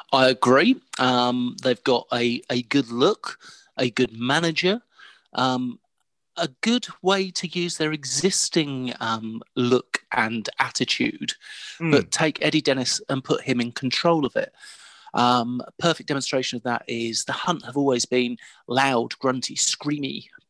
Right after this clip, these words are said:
Speaker 1: wrestlers, but all Eddie Dennis has to do is go, "Shh,"
Speaker 2: Mm.
Speaker 1: and they're quiet.
Speaker 2: <laughs>
Speaker 1: Silence is golden. So the Hunt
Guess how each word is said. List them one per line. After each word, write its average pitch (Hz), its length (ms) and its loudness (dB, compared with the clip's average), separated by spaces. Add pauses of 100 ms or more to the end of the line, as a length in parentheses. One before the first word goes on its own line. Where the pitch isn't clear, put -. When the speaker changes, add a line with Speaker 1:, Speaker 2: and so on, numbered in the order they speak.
(140)
Speaker 1:
wrestlers, - 560 -4 (920)
but - 160 -4
all 190 320 4
Eddie 156 160 2
Dennis 143 260 -2
has - 140 -4
to - 60 -6
do 131 100 0
is 123 100 0
go, 117 140 0 (260)
"Shh," - 200 0 (580)
Speaker 2:
Mm. 104 340 -4 (1000)
Speaker 1:
and 104 140 -10
they're 104 80 -12
quiet. - 480 -6 (680)
Speaker 2:
<laughs> - 880 -16
Speaker 1:
Silence 117 500 0
is - 80 0
golden. - 380 0 (960)
So 220 220 4
the - 100 2
Hunt 285 340 2